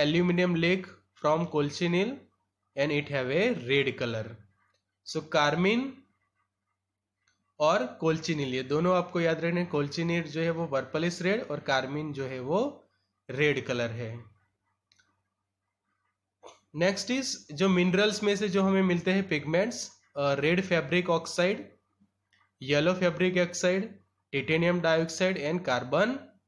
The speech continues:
black, की जो येलो फेरिक ऑक्साइड इस तरह से होता है, देख सकते हैं। फिर ऐसा ही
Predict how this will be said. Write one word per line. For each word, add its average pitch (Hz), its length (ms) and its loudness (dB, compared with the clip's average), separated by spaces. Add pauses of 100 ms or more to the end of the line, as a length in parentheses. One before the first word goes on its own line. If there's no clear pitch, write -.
black, 120 320 -2
की 131 100 -8
जो 147 120 -4
येलो 160 640 0
फेरिक 165 300 -2
ऑक्साइड 165 360 -2
इस 156 160 -6
तरह 156 200 -2
से 147 140 -8
होता 147 320 -4
है, 220 340 -8 (460)
देख 143 120 -4
सकते 156 260 -4
हैं। 175 60 -4
फिर 160 140 -2
ऐसा 147 260 0
ही 180 320 2